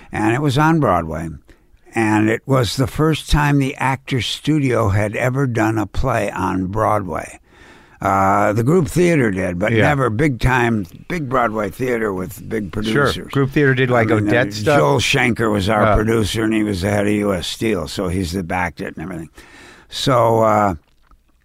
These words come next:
Speaker 1: there was a guy who directed it named Jack Garfein.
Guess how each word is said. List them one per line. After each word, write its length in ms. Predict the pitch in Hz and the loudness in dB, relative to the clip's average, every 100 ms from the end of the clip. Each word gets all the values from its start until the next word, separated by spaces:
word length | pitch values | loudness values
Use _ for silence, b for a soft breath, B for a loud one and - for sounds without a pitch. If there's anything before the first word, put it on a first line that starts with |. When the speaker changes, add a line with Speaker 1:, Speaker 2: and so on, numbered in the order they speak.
| _ _ _ _ b b b b b - | _ _ _ _ b b b b b -10
Speaker 1:
there 240 | 147 151 | 0 2
was 180 | 147 120 | 4 2
a 60 | 127 | 2
guy 240 | 139 160 | 2 4
who 120 | 180 | 4
directed 600 | 170 175 139 120 - 98 | 4 2 2 0 -2 -2
it 100 | 107 | -2
named 360 | 117 113 110 101 | 0 0 2 2
Jack 300 | 123 127 123 | 2 0 -2
Garfein. 800 | 117 110 110 - 90 82 67 - | 0 2 2 0 -4 -4 -6 -12